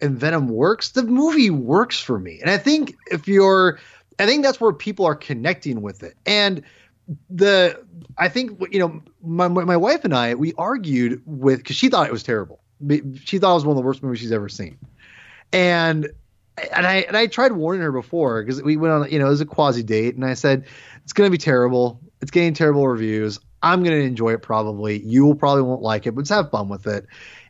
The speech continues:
And she was just like, "That was terrible." She said, "That was one of the worst movies ever." Venom was on screen. I, I have investment into that character, and that's where it was entertaining for me. And this is where it's, I'll be honest, Sean,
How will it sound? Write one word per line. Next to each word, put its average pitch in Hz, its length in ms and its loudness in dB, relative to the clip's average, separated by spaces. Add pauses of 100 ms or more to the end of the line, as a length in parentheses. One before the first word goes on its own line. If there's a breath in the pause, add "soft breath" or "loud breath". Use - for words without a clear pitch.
And 170 180 0
she 180 160 2
was 160 140 6
just 151 140 0
like, 135 320 2
"That 175 100 -10
was 202 120 -12
terrible." 190 640 0
She - 120 -10
said, 175 60 -6
"That 196 80 2
was 214 160 2
one 196 80 -4
of 196 40 -2
the 190 60 -2
worst 190 260 -2
movies 190 220 -4
ever." 190 260 0
Venom 202 280 2
was 240 160 2
on 226 180 2
screen. 113 560 -6 (560)
I, 170 380 2 (180)
I 196 160 0
have 190 220 -2
investment 151 640 -6
into 139 200 -10
that 123 200 -8
character, 147 380 -2
and 143 200 0
that's 233 240 0
where 196 140 2
it 170 40 -2
was 151 120 -4
entertaining 151 540 -6
for 127 120 -6
me. 107 160 -8
And 143 140 0
this 233 160 0
is 226 100 -4
where 180 380 4 (560 loud breath)
it's, 190 160 2 (440)
I'll 208 140 2
be 170 120 2
honest, 233 240 0
Sean, 120 240 0